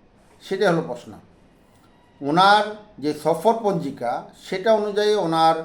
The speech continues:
সফর সঙ্গীর তালিকা বাষট্টি জন এবং সরকারি নথি অনুযায়ী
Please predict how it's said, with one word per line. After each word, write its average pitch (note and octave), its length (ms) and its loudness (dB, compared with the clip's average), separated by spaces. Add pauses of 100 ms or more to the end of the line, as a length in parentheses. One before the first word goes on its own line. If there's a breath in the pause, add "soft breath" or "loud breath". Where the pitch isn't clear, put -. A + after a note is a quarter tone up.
(460 soft breath)
সফর E3+ 360 0
সঙ্গীর F#3 220 -4
তালিকা D#3 360 0
বাষট্টি C3+ 440 -6
জন B2+ 260 -10 (420 soft breath)
এবং E3 320 -2
সরকারি G3+ 440 -2
নথি F3 280 -4
অনুযায়ী F3+ 540 0